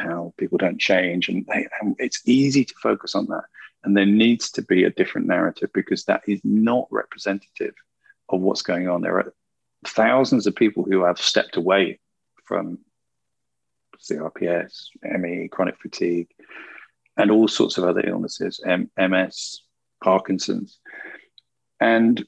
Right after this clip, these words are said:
research suggests that as well. There's some really interesting research into that, some of which I've done, some of which other people have done. So we know that there are ways through it. And, and one of the things that's really important to do is to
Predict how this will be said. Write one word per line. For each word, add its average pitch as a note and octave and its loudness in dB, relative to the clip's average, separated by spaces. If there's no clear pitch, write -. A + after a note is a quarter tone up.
research B2+ 4
suggests A2+ 0
that A#2 2
as - -4
well. C3 2
There's - -4
some F#2 0
really G2 2
interesting - -4
research - -6
into - -8
that, - -8
some - -6
of F2 -6
which - -8
I've F2 -6
done, F2+ -8
some F#2+ -8
of F#2 -6
which F2+ -10
other - -6
people - -10
have - -14
done. G1+ -14
So B2+ -2
we A#2 4
know C3+ 6
that B2 2
there G#2 -2
are A#2 0
ways G2 2
through G#2+ 4
it. - -2
And, G#2+ 0
and G#2 2
one C3+ 6
of B2+ 4
the A2+ -2
things G#2 2
that's - -10
really A2 4
important A2 -2
to - 0
do F2+ 6
is - -2
to - -12